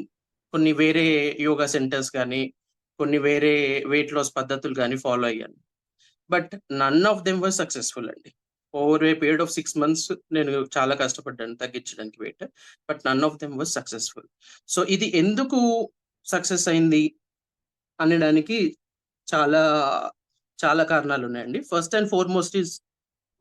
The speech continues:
so, మన గురువు గారు చెప్పే యోగా క్లాస్ వచ్చేసి మేజర్‌గా ఫోర్ సెక్షన్స్ ఉంటాయండి. ఫస్ట్ వచ్చేసి వార్మప్, వార్మప్ ఎక్సర్‌సైజెస్. సెకండ్ వచ్చేసి స్టాండ్-, స్టాండింగ్ ఆసనాస్. థర్డ్ వచ్చేసి సూర్య నమస్కారాస్. ఫోర్త్ వచ్చేసి ప్రాణాయామాస్ and ముద్రాస్.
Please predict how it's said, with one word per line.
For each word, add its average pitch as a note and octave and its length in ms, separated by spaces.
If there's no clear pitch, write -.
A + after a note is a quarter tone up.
so, G3+ 120
మన F3+ 140
గురువు E3 200
గారు G#3 200
చెప్పే E3+ 280
యోగా D#3 300
క్లాస్ C#3 300
వచ్చేసి C#3 360
మేజర్‌గా E3+ 500
ఫోర్ D#3+ 240
సెక్షన్స్ C3+ 400
ఉంటాయండి. A#2 380
ఫస్ట్ E3 300
వచ్చేసి E3+ 380
వార్మప్, C3+ 400
వార్మప్ C3+ 320
ఎక్సర్‌సైజెస్. C3 560
సెకండ్ E3 300
వచ్చేసి E3+ 340
స్టాండ్-, C3 360
స్టాండింగ్ C3+ 400
ఆసనాస్. C3 400
థర్డ్ E3+ 280
వచ్చేసి D#3+ 320
సూర్య D3+ 300
నమస్కారాస్. A#2 520
ఫోర్త్ F3+ 320
వచ్చేసి D#3+ 420
ప్రాణాయామాస్ C#3+ 640
and F3+ 120
ముద్రాస్. - 380